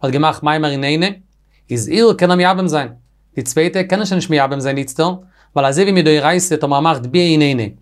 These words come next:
זיין דער אנדערע אסור אויף אים, דא שטייט, ביי, ביי סוך, דו בוינע, ווען דו בוינע שני בתים, איך זאג, מיט דער רבנן, נאך מאכן א מאמר אין איינע, ווערן דער אנדערע אסור אויף אים.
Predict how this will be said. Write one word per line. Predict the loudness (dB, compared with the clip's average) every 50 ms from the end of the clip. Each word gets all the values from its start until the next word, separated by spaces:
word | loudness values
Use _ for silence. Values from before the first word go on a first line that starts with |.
| _ _ _ _ _
זיין | -2 -2 0 2
דער | 2 2 0
אנדערע | 0 -2 -2 -2 0 -2 -2
אסור | -2 -2 -2 -2
אויף | -2 -2 -2
אים, | -4 -4 -4 -8 -16 _ _ _ _ _
דא | -10
שטייט, | -4 0 2 2 2 2 0 -2 -10 _ _ _ _ _ _
ביי, | -4 -2 -2 -2 -2 -4
ביי | -2 -2 0 0 0
סוך, | 0 0 0 0 0 -2 -6 -4 -2 -2 0 0 -2 -2 -4 -2 -2 -2 0
דו | 0 2
בוינע, | 2 0 0 0 0
ווען | 0 0
דו | 0 0
בוינע | 0 -2 -2 -4
שני | -4 -4 -4 0
בתים, | 0 0 0 2 0 -2 -2 -4 -6 -14 -20 _ _ _ -6
איך | -2
זאג, | 0 0 0 2
מיט | 0 2
דער | 2 2
רבנן, | 2 2 0 2 2 2 2 2
נאך | 2 0 2 0
מאכן | 0 0 0 -2
א |
מאמר | 0 0 0 0 0 -2
אין | 0 0
איינע, | 0 0 0 -2 -4 -2
ווערן | -2 0 0 2 2
דער | 2 0
אנדערע | 2 0 0 0 0
אסור | 0 0 0 -2
אויף | 0 -2
אים. | -4